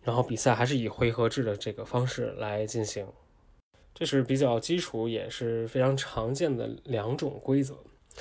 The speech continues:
其实想玩好这个游戏，或者说想比好这个比赛是非常不容易的。我们的这个参赛选手其实平日里都是要受非常专业的这个训练。我们小时候那种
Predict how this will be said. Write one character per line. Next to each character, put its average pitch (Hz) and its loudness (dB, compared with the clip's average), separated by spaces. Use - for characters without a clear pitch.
其 - -6
实 170 4
想 113 2
玩 123 0
好 139 0
这 120 -2
个 110 -2
游 120 2
戏， 147 2
或 117 -2
者 110 0
说 117 -2
想 107 -4
比 131 2
好 139 0
这 120 2
个 113 2
比 117 -6
赛 120 -6
是 117 -6
非 131 0
常 135 4
不 123 0
容 107 -2
易 110 -12
的。 85 -14
我 135 8
们 120 2
的 156 6
这 170 6
个 123 6
参 160 2
赛 165 8
选 131 4
手 113 0
其 - 0
实 143 4
平 127 2
日 151 4
里 127 0
都 127 2
是 123 -2
要 117 2
受 117 0
非 - -2
常 131 2
专 170 2
业 151 2
的 110 0
这 113 -6
个 110 -6
训 139 2
练。 117 -4
我 131 8
们 160 8
小 113 6
时 - -2
候 160 6
那 160 6
种 113 2